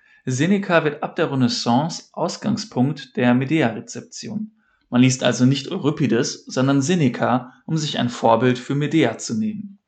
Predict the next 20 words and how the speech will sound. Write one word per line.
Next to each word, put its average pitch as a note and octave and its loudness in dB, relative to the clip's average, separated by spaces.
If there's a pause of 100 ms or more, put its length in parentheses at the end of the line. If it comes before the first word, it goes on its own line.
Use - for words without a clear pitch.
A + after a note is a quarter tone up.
(280)
Zu C#3+ -6
Corneilles C#3+ 0
Zeiten B2+ -6 (240)
wurde G3+ 4
Medea D3+ 2
deshalb C#3+ 2
noch C#3+ -6
ausgesprochen C3 -4
negativ C3 -2
dargestellt. - -12 (380)
Im C#3+ -4
Laufe F#3+ 2
der B2+ 2
Zeit - -2
wird B2 -6
Medea B2 0
jedoch B2 0
zu - -8
einem A#2 -2
vielschichtigeren C3+ -4